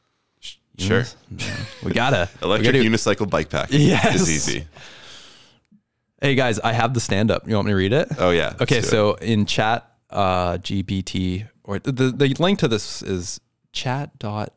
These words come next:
Speaker 2: open A I dot com slash chat. Anyways, I typed in, "Write me sixty seconds of stand-up comedy."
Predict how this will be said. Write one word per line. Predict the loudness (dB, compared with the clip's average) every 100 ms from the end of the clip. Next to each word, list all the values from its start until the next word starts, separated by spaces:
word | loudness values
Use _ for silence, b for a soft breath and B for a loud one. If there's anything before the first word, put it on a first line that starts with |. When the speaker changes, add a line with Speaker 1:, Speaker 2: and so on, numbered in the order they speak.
| _
Speaker 2:
open | -8 -4 -6 -4
A | -6
I | -4 -4 -4
dot | -6 -8
com | -8 -8 -8
slash | -10 -12
chat. | -8 -8 -4
Anyways, | 0 0 0 -6 B B B B B _
I | -4 -2
typed | 0 -2 0
in, | 0
"Write | 0 0
me | -2
sixty | -4 -6 -4
seconds | -2 -2 -2 -4
of |
stand-up | -4 -4 -2 -2
comedy." | -2 -2 -4 -6